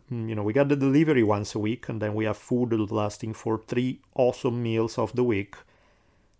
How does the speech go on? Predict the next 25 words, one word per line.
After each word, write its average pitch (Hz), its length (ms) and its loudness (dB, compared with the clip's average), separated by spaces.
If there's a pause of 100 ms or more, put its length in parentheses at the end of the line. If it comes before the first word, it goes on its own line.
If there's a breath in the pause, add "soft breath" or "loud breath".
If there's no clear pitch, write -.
(140)
My 110 220 -4
only 127 260 4
regret 113 400 0
is 120 80 -4
that 101 140 0
I 101 80 0
don't 107 240 -2
have 101 180 -2
more. 104 380 -4 (180)
Maybe 202 140 -4
I 233 40 -2
should - 220 -6
up 98 240 -2
my 87 160 -8
plan 90 460 -10 (120)
and 113 140 -10
start 101 280 -8
getting 101 280 -8
more 90 260 -8
stuff. 82 440 -12
In 135 80 0
any 139 160 4
case, 92 340 -12 (720 soft breath)
they 120 140 4
offer 147 500 4